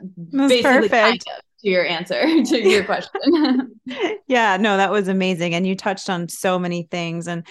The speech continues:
Speaker 1: I just want to assure people that are like, "Wait, what did she say? And what's her book?" And da, da, da.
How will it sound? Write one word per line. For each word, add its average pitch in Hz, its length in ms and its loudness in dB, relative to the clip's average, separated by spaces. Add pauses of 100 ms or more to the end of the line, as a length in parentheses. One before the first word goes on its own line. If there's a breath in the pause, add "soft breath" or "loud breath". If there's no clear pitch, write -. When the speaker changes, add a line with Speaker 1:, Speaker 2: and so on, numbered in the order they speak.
(200 loud breath)
Speaker 1:
I 180 100 -2
just 196 240 -6
want 190 180 0
to 180 60 0
assure 180 420 -2
people 170 400 -6
that 165 140 0
are 175 80 -2
like, 175 220 -4
"Wait, 208 220 0
what 202 80 0
did 220 120 -2
she 269 140 -8
say? 240 240 -2
And 208 80 -2
what's 190 160 -2
her 226 140 0
book?" 233 220 -2
And 196 100 -6
da, 190 60 -4
da, 208 60 -4
da. 220 140 0